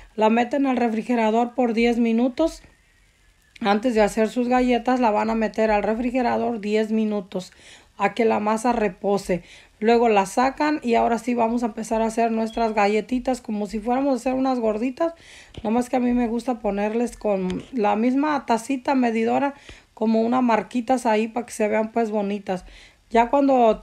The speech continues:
hace uno sus galletitas así, miren, le, las pueden hacer nada más así o, pues, les digo, con la tacita ponerle así y marcarles.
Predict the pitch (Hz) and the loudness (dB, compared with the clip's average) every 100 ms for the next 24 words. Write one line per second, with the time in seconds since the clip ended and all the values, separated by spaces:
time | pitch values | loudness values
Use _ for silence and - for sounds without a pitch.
0 | - 226 240 269 269 277 277 254 220 220 | -2 0 2 2 2 2 0 -2 2 2
1 | 214 208 233 285 262 247 - 269 269 285 | 0 -2 -4 -2 0 -2 0 0 0 -2
2 | 311 214 226 214 220 226 233 - 262 285 | -4 -2 -2 -2 -2 -2 -2 2 2 2
3 | 277 269 269 269 269 262 254 262 247 277 | 0 0 0 0 0 0 0 -4 -2 -2
4 | 302 330 233 220 - 220 220 220 240 233 | -2 -2 -4 -2 0 2 2 0 0 -2
5 | 220 220 208 185 - - - - - 247 | 0 -2 -2 -8 -14 -20 -20 -20 -8 2
6 | 220 208 - 220 254 254 277 262 240 214 | 2 4 2 0 0 0 -2 -2 -2 2
7 | 226 240 247 220 220 247 254 226 208 190 | 2 2 0 0 -2 -2 0 0 0 -2
8 | - 226 220 190 - | 0 2 2 -4 -6